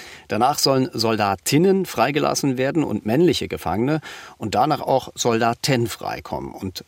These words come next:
zum Schluss sollen dann auch die Leichen zurückgegeben werden von den Geiseln, die die Hamas-Gefangenschaft nicht überlebt haben. Und vor jedem dieser Schritte würden sich Israel und die Hamas jedes Mal darauf einigen,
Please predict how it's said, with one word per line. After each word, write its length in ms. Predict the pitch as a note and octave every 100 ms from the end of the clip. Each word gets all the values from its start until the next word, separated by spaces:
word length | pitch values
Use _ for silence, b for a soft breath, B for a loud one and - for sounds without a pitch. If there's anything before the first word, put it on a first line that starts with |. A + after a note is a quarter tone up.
| _
zum 220 | - G#2+
Schluss 420 | G2+ - F3+ F#3 -
sollen 300 | A#2+ A2+ A#2+
dann 160 | A#2+ A2
auch 160 | A2
die 100 | -
Leichen 320 | A2 F#2+ A2
zurückgegeben 680 | A2+ F#2+ G2+ G#2 F#2+ F#2+ G2+
werden 280 | F#2+ G2+ B2+
von 220 | - G2+
den 160 | G#2 A#2+
Geiseln, 500 | E2 F#2+ A#2 B2+ A#2+
die 120 | A2
die 140 | A2
Hamas-Gefangenschaft 1000 | G2+ G2+ G#2 - A2+ - G2+ G#2 G#2 - A2
nicht 240 | A2+ A2
überlebt 500 | A#2+ F#2+ D#2+ D#2 -
haben. 340 | C#2 A1+ D2+ - B B B -
Und 260 | A2+ A2 - -
vor 380 | - - C#3 D3
jedem 400 | B2 C#3 C#3 A2+
dieser 280 | B2 A#2
Schritte 440 | G#2+ - D#3 E3 G#2+
würden 240 | B2 C#3
sich 320 | A#2 B2+ -
Israel 540 | B2+ B2+ - A2 - A2+
und 220 | - G#2
die 120 | G2+
Hamas 440 | G2 G2 G#2+ - -
jedes 400 | - G2+ C3 C3
Mal 160 | A#2 G#2
darauf 360 | G#2 F#2+ F#2 -
einigen, 440 | G#2+ B2+ B2+ B2+